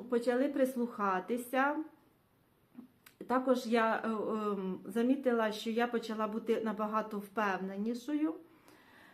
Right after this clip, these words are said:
е, коли я уповільнилася. І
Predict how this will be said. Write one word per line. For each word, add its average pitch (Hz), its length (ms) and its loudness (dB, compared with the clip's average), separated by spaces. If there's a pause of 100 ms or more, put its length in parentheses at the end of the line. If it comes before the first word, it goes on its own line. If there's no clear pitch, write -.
(120)
е, 226 180 2
коли 247 280 8
я 240 420 4 (160)
уповільнилася. 214 1080 4 (1200)
І 277 540 6